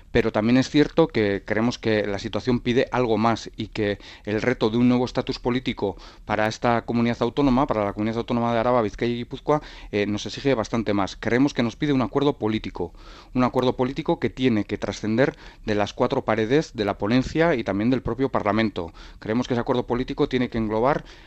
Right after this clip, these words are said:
a partidos políticos que ahora mismo no están en el Parlamento, como Podemos o Ezker Anitza. Eh, también tenemos en, queremos tener en cuenta la mayoría sindical vasca y también a otros agentes económicos, eh, sociales y culturales del país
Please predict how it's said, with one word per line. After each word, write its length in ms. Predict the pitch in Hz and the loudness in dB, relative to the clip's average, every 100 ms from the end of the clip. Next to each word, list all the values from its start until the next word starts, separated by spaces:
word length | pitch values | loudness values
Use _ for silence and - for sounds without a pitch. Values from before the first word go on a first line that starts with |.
| - | -6
a 120 | 104 | -4
partidos 380 | 107 104 135 143 | -2 -2 0 0
políticos 420 | - 135 147 147 | 2 0 0 -2
que 100 | 135 | 0
ahora 100 | 120 | 0
mismo 200 | 123 151 | 2 2
no 60 | 151 | 2
están 240 | - 143 | 2 2
en 80 | 131 | 4
el 80 | 107 | 2
Parlamento, 560 | 98 95 127 131 90 - | 0 2 0 0 -4 -6
como 220 | 101 95 | -4 -4
Podemos 580 | - 101 127 156 170 - - - - | -2 2 4 4 0 -4 -16 -18 -12
o 160 | - 101 | -4 -4
Ezker 240 | 95 135 | 0 2
Anitza. 540 | 123 113 123 - 92 - - - - - - | 2 4 2 0 -4 -6 -18 -20 -20 -20 -8
Eh, 260 | 120 113 110 | 0 2 2
también 220 | 113 120 | 0 2
tenemos 280 | 127 135 139 | 4 4 2
en, 240 | 127 120 - | 0 0 -4
queremos 360 | 117 110 127 127 | -2 2 2 2
tener 200 | 131 131 | 2 2
en 80 | 123 | 4
cuenta 280 | 143 143 | 2 4
la 100 | 165 | 4
mayoría 280 | 127 107 123 | 4 2 2
sindical 400 | 143 117 101 131 | 2 0 2 2
vasca 420 | 107 131 - 92 - - - | 4 0 0 -2 -4 -16 -12
y 100 | 113 | -6
también 260 | 110 117 139 | 0 4 4
a 40 | |
otros 220 | 127 139 | 4 0
agentes 540 | 143 151 151 135 156 - 110 | 0 0 2 2 0 -6 -12
económicos, 800 | - 110 123 143 - 156 170 - | -6 0 4 4 4 0 0 -2
eh, 400 | 107 107 104 98 | 0 2 2 0
sociales 640 | 92 - 107 139 143 120 - | -4 -8 0 4 6 6 2
y 60 | |
culturales 560 | 123 120 110 120 143 104 | -4 -6 0 4 4 4
del 140 | 107 | 2
país 400 | - 110 165 180 | 2 0 0 -4